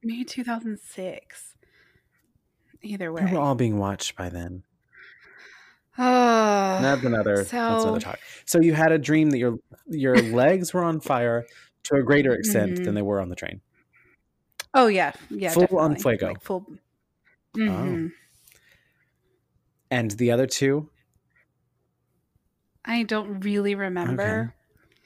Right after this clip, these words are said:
Speaker 1: I had a weird sci-fi one that was pretty cool.
Speaker 2: Sci-fi.
Speaker 1: But then got dark.
Speaker 2: Huh. I have a question. I
Speaker 1: Mm-hmm.
Speaker 2: used to have pretty vivid dreams as well, but I drink magnesium before I go to bed.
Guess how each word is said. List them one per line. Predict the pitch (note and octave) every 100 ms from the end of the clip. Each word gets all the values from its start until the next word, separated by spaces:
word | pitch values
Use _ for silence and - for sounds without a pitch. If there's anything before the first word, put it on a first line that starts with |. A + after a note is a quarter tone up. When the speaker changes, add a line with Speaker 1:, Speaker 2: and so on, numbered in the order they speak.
| _ _ _ _ -
Speaker 1:
I | A#3
had | E4
a |
weird | D#4+ D4+
sci-fi | - A3+ G3+ G3+ F#3 E3+
one | E3+ E3+
that | F#3
was | F3+
pretty | - F#3 E3+
cool. | - - -
Speaker 2:
Sci-fi. | - - F3+ _ - _ _ -
Speaker 1:
But | G3+
then | G#3+ G3+
got | A3 - - _ _ _ _ _ F#3+
dark. | G3 E3+ G3+ B3 - _ _ _ _ _ _ _ - -
Speaker 2:
Huh. | G#3+ D3 - - - - -
I | F#3+
have | F#3
a |
question. | - C4 - - - _ - - - _ _ - _ _ -
I | C3 F#3+
Speaker 1:
Mm-hmm. | G#3 F#3+ - -
Speaker 2:
used | D3 F3
to | C3+
have | A#2+ A2
pretty | A#2+ A#2+
vivid | A2 G#2+
dreams | A2 G#2
as | F#2 -
well, | D#3+ B2+ G#2+ G#2+ - _ _ _ -
but | C3
I |
drink | A#2+ E3 D3
magnesium | C3 B2+ D#3+ B2 G#2
before | G2+ G#2
I |
go | G2+
to | F#2+
bed. | A2+ C3 F#2 F#2+